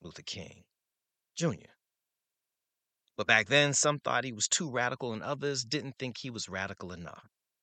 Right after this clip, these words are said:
There were all kinds of criticisms, yet it almost appears as if he is universally loved and accepted today. Same thing with Muhammad Ali.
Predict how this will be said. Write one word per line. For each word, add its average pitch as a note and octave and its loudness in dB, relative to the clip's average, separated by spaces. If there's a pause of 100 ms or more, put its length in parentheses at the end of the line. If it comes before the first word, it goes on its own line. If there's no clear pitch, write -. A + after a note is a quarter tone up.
(680)
There - -10
were C3 0
all C3+ 6
kinds A#2 2
of G2 -6
criticisms, - -4 (640)
yet D#3 2
it E3+ 6
almost A3 6
appears C#3 -2
as F#2+ -2
if G#2 -4
he C#3 -4
is G#2 -4
universally C3 -2
loved G2+ -6
and F2+ -10
accepted - 0 (680)
today. B1 -8 (1900)
Same B2 4
thing A#2+ 2
with A2+ -2
Muhammad A#2+ 0
Ali. A#2+ -2